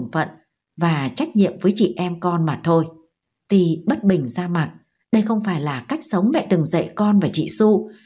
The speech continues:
Mẹ thường bảo tụi con cần có lòng trắc ẩn với cuộc đời.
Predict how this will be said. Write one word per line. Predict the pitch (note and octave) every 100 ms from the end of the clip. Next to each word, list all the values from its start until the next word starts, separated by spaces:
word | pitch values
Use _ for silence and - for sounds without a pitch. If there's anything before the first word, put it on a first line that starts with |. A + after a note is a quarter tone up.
| -
Mẹ | G#3 G#3 E3
thường | G3 E3+
bảo | D3+
tụi | - F#3+ -
con | A3+ A3+ A3
cần | G3 C3+
có | F#3
lòng | A#3+ D3+ A2+
trắc | C4 - -
ẩn | E3 B2
với | D#3+ F#3
cuộc | D#3 -
đời. | D3+ C3